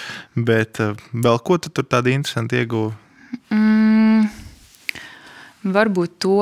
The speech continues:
Speaker 2: kad, um, ja tajā brīdī vēl man šķita, ka varbūt es varētu pati kļūt par režisoru, tad man liekas, ka tajā brīdī sapratu, ka nē. <laughs> Un kad,
Speaker 1: Kāpēc?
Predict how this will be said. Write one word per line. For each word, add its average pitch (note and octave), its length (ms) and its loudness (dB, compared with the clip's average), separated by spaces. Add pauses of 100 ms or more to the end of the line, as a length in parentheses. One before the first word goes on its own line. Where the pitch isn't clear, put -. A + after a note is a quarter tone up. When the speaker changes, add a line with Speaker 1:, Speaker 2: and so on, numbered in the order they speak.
(160)
Speaker 2:
kad, E3+ 200 -4 (240)
um, E3 1120 0
ja F3 80 0
tajā F#3+ 400 2
brīdī F3 460 0
vēl E3 200 0
man E3 160 0
šķita, - 460 -2
ka F#3+ 100 -4
varbūt G#3 360 2
es - 60 -6
varētu E3+ 220 -2
pati - 360 -2 (120)
kļūt B3 240 -2
par A#3 140 0
režisoru, G3 500 2 (300)
tad F#3 180 -2
man F3+ 220 2
liekas, D#3+ 180 -2
ka - 140 -4 (160)
tajā E3 180 0
brīdī D#3+ 300 -2
sapratu, - 380 -6
ka D#3 60 -2
nē. D#3 140 -2 (680)
<laughs> - 720 -6
Un G3 80 0
kad, F#3 180 -2
Speaker 1:
Kāpēc? F3 400 2